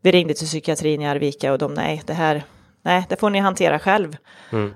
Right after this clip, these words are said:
Speaker 1: Ja, jättelätt. Jag är tjugofem år, min mamma dog för två år sedan inom självmord och så här sitter jag med en deprimerad pappa som är självmordsbenägen. Ja, tack för hjälpen. Så. Ehm,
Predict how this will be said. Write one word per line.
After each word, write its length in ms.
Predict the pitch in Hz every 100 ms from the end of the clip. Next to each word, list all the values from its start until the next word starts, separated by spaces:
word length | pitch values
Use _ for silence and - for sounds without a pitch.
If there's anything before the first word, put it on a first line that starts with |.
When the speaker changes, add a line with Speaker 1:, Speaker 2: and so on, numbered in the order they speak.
| -
Speaker 1:
Ja, 260 | 220 220
jättelätt. 880 | 226 220 - - 185 220 - - - -
Jag 200 | 202 190
är 180 | 180 170
tjugofem 500 | - 185 185 170 170
år, 340 | 170 165 170
min 200 | 175 170
mamma 260 | 175 160 160
dog 220 | 170 156
för 100 | -
två 180 | - 165
år 80 |
sedan 180 | 143 165
inom 160 | 165 156
självmord 520 | - 170 160 156 143
och 80 | 165
så 80 | 175
här 100 | 175
sitter 260 | 170 156 156
jag 60 |
med 60 | 160
en 40 |
deprimerad 540 | 160 165 180 165 151 160
pappa 360 | 208 - 190
som 160 | 208 185
är 60 | 170
självmordsbenägen. 840 | 202 170 156 165 160 156 196 233 - - - - _
Ja, 180 | - 262
tack 460 | 277 311 311 - -
för 100 | -
hjälpen. 480 | 226 175 - 254 226 - - 226
Så. 280 | - 185 113 - _ - - - - - - - _ -
Ehm, 460 | 185 185 175 175